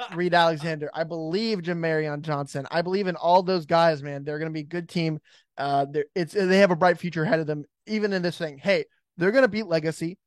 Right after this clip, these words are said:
They're gonna play a good game against Dunn and all, and they're gonna beat Cormdale, and they're gonna get in the playoffs, and they're gonna shock some people. So that's how I see it. But hey, gotta give my flowers to Grapevine Faith. They're a good team. Uh, Chase Cross is the real deal over there.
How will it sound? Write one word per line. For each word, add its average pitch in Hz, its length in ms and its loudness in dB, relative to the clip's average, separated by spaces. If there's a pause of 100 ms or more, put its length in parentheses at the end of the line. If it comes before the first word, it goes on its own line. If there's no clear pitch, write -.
They're 165 100 -2
gonna 180 160 0
play 180 200 2
a - 20 0
good 170 220 -2
game 175 180 0
against 156 260 -4
Dunn 160 360 4 (280)
and 160 200 -6
all, 165 360 2
and 170 140 -4
they're 170 80 -4
gonna 175 140 -4
beat 170 180 -6
Cormdale, 175 500 -4
and 156 100 -8
they're 160 100 0
gonna 170 120 2
get 165 160 0
in 165 60 -2
the 170 80 -6
playoffs, 151 480 0
and 156 120 -14
they're 156 100 -10
gonna 151 120 -12
shock 147 300 -4
some 139 140 -12
people. - 440 -12
So 160 140 2
that's 165 180 4
how 156 120 4
I 156 60 6
see 147 200 0
it. - 80 -2 (260)
But 202 220 8 (100)
hey, 156 240 4 (300)
gotta 160 260 6
give 170 160 4
my 170 140 2
flowers 147 300 0
to 151 100 -6
Grapevine 143 380 -4
Faith. 139 260 -4
They're 139 120 -10
a 139 80 -14
good 160 220 2
team. 151 380 -4 (340)
Uh, 143 160 4
Chase 170 320 -2
Cross 165 380 2
is 151 80 -10
the 147 80 -4
real 156 240 -2
deal 156 220 0
over 151 260 0
there. 151 320 -2